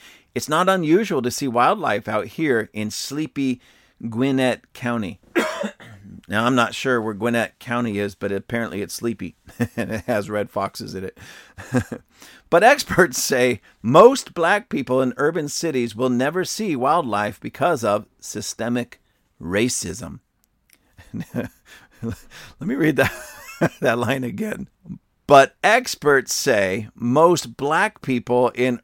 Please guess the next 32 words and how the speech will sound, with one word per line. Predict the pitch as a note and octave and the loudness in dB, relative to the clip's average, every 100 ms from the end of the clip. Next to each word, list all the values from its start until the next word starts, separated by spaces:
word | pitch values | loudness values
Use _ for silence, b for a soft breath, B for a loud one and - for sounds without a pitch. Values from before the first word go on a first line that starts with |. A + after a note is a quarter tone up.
| - | 2
urban | D#3 E3+ D#3+ C#3 | 2 4 0 -2
cities | - - F#3+ D#3 B2 A2+ | -4 0 0 2 -2 0
will | A#2 | 0
never | A#2+ B2 D3+ G#3+ G#3 | 2 2 2 2 -2
see | - D#3+ | -2 -2
wildlife | B2+ D3 G3+ C#3 A2 A#2 - | 0 2 2 2 0 0 -4
because | A#2+ A2+ - G3 F3+ A#2 A#2 G#2+ | -8 -8 -2 2 4 2 0 -4
of | G2+ G#2+ | -6 -6
systemic | - A2+ - - - C3 B2+ C#3+ - _ | -6 -8 -8 -8 -2 -2 0 -6 -12 _
racism." | B2+ D#3+ G3+ - A#2+ G2 F2 F#2+ - | 4 6 6 2 -2 -2 -8 -12 -10
I, | C#3+ - | -8 -8
y-, | F3+ F#3+ D#3 | -8 -8 -4
ladies | G3+ C#4+ A#3+ | -2 0 -2
and | C#3 | -6
gentlemen, | C#3 C#3+ C#3 A2+ G#2 | -2 -2 0 -2 -4
we, | A2 - | -6 -4
I, | C3+ - - - | -6 -6 -12 -6
I | - | -2
wish | F3 F#3+ C4+ - | 4 8 6 6
I | D#3+ | -2
could | C3 | -2
make | A#2 B2 - | 0 -2 -4
this | G#2 - | -8 -2
up. | A2+ - | -2 0
I | C#3 | -2
am | A#3+ B3 | 0 0
not | D3+ G3 - | 2 0 -2
that | - C#3 D#3 A2 | 0 0 0 0
good | C#3 D#3 | 0 2
of | A#2 | 2
a | A2+ | 0
writer. | A2 A#2 G#2+ E2+ | 2 0 0 -4